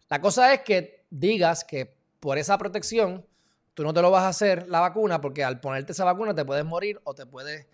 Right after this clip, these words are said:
Eh, causar problemas. Les tengo que decir que hay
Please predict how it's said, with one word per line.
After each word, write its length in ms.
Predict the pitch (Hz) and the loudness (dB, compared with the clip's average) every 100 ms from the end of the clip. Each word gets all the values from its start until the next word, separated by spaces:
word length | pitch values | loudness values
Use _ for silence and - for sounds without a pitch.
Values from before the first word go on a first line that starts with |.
| _ _ _ | _ _ _
Eh, 140 | 147 143 | -4 0
causar 340 | 143 135 160 | 0 2 2
problemas. 400 | 143 123 117 101 _ _ _ _ - - - | 0 -6 -6 -12 _ _ _ _ -20 -12 -2
Les 100 | 214 | 2
tengo 140 | 254 | 8
que 80 | 320 | 10
decir 560 | 269 208 220 127 - - - - - _ _ _ _ _ | 10 8 0 -2 -10 -20 -18 -18 -18 _ _ _ _ _
que 160 | - 151 | 2 6
hay 440 | 175 214 202 | 6 6 0